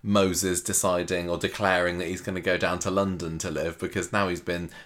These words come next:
told, "Sorry, you can't be a carer for Paul anymore because Bernie dobbed you in." He's like, "Well, there's, there's nothing here left for me." Um, Bernie is still falling over herself to apologise for the whole situation that,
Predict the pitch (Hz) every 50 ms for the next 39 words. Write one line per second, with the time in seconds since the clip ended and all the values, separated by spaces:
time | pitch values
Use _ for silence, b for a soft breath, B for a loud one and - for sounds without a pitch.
0 | B B - 101 87 87 85 80 - - - 85 87 85 85 85 87 87 - 90
1 | 85 80 76 92 85 82 80 - - 101 90 90 82 80 80 - - 80 - 101
2 | 92 85 82 80 78 78 78 78 78 78 82 82 95 87 87 82 73 - 98 90
3 | 90 82 78 76 82 78 76 73 - - 73 73 78 85 92 90 87 87 - B
4 | B B B B B _ - - 92 87 98 90 85 90 95 95 92 92 104 -
5 | - 110 110 107 107 110 110 110 120 113 120 123 123 120 139 151 - - - 95
6 | 87 85 82 82 82 B B B B B B B - 95 95 92 92 - - 139
7 | 135 131 120 110 101 95 92 92 - - - 95 95 95 92 87 - - - 113
8 | 107 95 92 90 90 90 87 - 85 82 80 - 90 85 85 82 - 90 82 78
9 | - 92 87 82 78 - 69 67 71 76 73 - 85 80 78 85 80 78 76 -
10 | - 76 - - 80 73 76 73 - 80 78 78 80 65 -